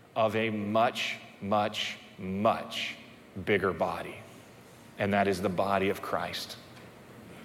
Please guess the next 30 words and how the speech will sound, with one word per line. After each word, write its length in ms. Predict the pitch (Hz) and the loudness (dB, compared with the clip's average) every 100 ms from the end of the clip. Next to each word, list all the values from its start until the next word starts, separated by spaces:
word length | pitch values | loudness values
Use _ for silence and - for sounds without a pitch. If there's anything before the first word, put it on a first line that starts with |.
| - - - | -20 -10 2
in 240 | 127 120 | 4 4
history. 680 | 110 - 104 - 107 69 69 - - - - - - - - - - - | 2 2 0 0 -4 -6 -8 -12 -16 -20 -20 -20 -20 -20 -20 -20 -16 -2
We 200 | 120 165 | 4 4
believe 320 | 175 180 160 | 6 4 4
that 140 | 151 | 4
all 220 | 131 143 | 6 6
believers 420 | 151 147 135 117 - | 4 0 0 -2 -4
from 120 | 123 | -6
the 60 | 107 | -2
day 180 | 123 | 0
of 140 | 131 127 | 0 -2
Pentecost 540 | 139 127 117 107 107 | -6 -4 -2 -2 -2
in 60 | 107 | -4
Acts 300 | 113 113 - | -4 -6 -6
two 300 | 131 120 107 | -2 -2 -2
until 200 | 107 120 | -4 -2
the 100 | 110 | -2
return 320 | 107 - 123 | -2 -2 -2
of 100 | 110 | -2
Jesus 320 | 110 110 104 | -4 -4 -4
Christ 340 | - 110 107 110 | 0 0 0 -2
are 60 | |
members 300 | 101 104 101 | -2 -2 -2
of 100 | 98 | -4
the 60 | 92 | -4
church, 360 | - 107 98 | -4 -2 -2
the 80 | - | -4
body 320 | 92 101 98 | 2 4 4
of 140 | 95 85 | 0 0
Christ. 420 | - 95 95 - | 0 0 -2 -10